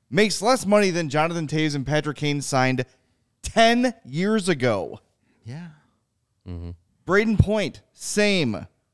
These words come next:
Speaker 1: Steven Stamkos, eight and a half million. All these guys making less than Toews and Kane signed for ten years ago.
Speaker 3: Sidney
Speaker 1: Victor Hedman, seven point eight.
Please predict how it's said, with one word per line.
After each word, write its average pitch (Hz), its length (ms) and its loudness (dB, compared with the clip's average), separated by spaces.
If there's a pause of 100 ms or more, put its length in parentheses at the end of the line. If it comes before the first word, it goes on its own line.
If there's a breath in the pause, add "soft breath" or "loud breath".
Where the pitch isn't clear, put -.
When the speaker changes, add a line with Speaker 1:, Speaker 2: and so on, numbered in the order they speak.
(220)
Speaker 1:
Steven 226 400 0
Stamkos, 180 680 0 (140)
eight 190 180 -2
and 185 80 -4
a 196 80 2
half 185 280 -2
million. 165 380 -2 (160)
All 233 240 6
these 185 240 0
guys 104 420 -2 (300 loud breath)
making 151 400 0
less 156 300 0
than 139 160 0
Toews 151 340 0
and 170 100 -6
Kane 160 260 -2
signed 135 320 -2
for 139 180 -4
ten 151 300 -6
years 151 280 -4
ago. 95 380 -8
Speaker 3:
Sidney 107 320 -4
Speaker 1:
Victor 147 240 2
Hedman, 170 440 2
seven 139 360 -2
point 165 320 -2
eight. 175 320 -8